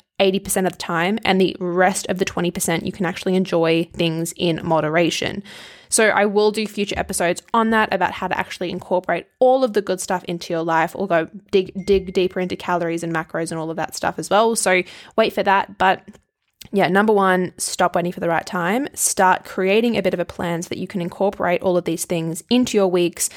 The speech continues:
without it, you know, completely, uh, what's the word?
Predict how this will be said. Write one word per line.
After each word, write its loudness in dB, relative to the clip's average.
without 2
it, -2
you 2
know, 0
completely, 2
uh, -2
what's -8
the -4
word? -4